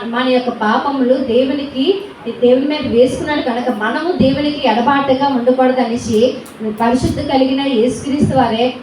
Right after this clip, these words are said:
తన, మన పాపముల్ని అతనికి మీద వేసుకొని తండ్రికి ఎడబాటుగా ఉన్నాడు యేసు వారు. కానీ కుమార్ మనకి తండ్రి అయిన దేవునికి మనకి దగ్గర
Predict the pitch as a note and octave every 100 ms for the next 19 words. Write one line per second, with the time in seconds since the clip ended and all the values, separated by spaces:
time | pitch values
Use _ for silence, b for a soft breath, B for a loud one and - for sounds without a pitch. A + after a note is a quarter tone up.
0 | - A3 G3+ - A3 A#3+ B3 A3 A#3+ C4
1 | B3 A3+ B3 F#4 - - A3 A#3 B3 A#3+
2 | C#4 C4 A3+ A#3+ B3 B3 B3 C4+ B3 B3
3 | B3 C#4 F4+ C#4 C4 C4+ C4 C4 B3+ A3+
4 | A3 G3+ G3+ G#3 - A#3 B3 C4 C4 A3+
5 | A3 G#3 G#3 - C#4 D4+ G4+ - C4 A#3+
6 | C4+ - - - A#3+ B3+ C4 C#4+ - A3+
7 | C4 D#4+ D#4+ E4 C#4+ C4+ C4+ C4 B3 A3+
8 | A#3 C4+ G#4+ - - A#3 A#3